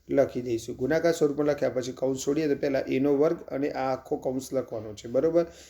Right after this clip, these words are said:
એ રીતે અહીંયા વત્તા બે બીનો વર્ગ અને આખો કૌંસ લખવાનો છે. હવે શું થશે? તમે ધ્યાનથી જુઓ, એ વર્ગ એટલે બે વખત અને એક વખત એટલે ટોટલ ત્રણ વખત એટલે પાંચ એની ત્રણ ઘાત થશે, બરોબર? ઓછા ત્રણ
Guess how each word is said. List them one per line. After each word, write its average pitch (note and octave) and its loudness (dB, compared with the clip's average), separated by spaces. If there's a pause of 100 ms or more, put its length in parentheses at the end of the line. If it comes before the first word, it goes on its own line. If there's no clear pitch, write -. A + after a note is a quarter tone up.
(160)
એ D3 0
રીતે D3 4
અહીંયા C#3 6
વત્તા C3+ 0
બે C3+ 2
બીનો D3 2
વર્ગ D3+ 2
અને C#3 2
આખો C3+ 0 (160)
કૌંસ C3+ -4
લખવાનો A2 -8
છે. - -12
હવે D3 4
શું F#3+ 0
થશે? C#3+ 4
તમે C#3 2
ધ્યાનથી C3+ 0
જુઓ, A#2 -4 (720)
એ D3 4
વર્ગ D#3 4
એટલે D3 0
બે D3+ 2
વખત D#3+ 4
અને D3 2 (220)
એક D3 -4
વખત B2 -4
એટલે B2+ -4
ટોટલ C3+ -4
ત્રણ D#3+ 0
વખત B2+ 0
એટલે B2 -2
પાંચ C#3 -4
એની C#3 0
ત્રણ B2+ -2
ઘાત B2 -4
થશે, B2 -8
બરોબર? E3+ 2 (340)
ઓછા E3+ 4
ત્રણ D#3 2